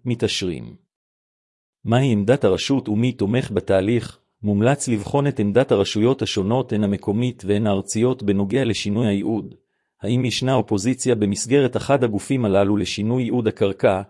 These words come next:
האם ישנם מפלגות התומכות ולוחצות לקידום הפרויקט, כמו למשל מפלגות חרדיות המעוניינות לקדם עיר חרדית וכדומה?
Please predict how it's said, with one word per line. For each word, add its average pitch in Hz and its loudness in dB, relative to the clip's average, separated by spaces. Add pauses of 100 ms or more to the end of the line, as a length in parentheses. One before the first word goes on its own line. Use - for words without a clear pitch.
(440)
האם 123 -2
ישנם 135 -2
מפלגות 110 0
התומכות 117 -2
ולוחצות 101 0
לקידום 113 -2
הפרויקט, 107 0
כמו 107 -2
למשל 92 0
מפלגות 110 -2
חרדיות 101 0
המעוניינות 104 0
לקדם 117 -2
עיר 120 -4
חרדית 101 -2
וכדומה? 87 -6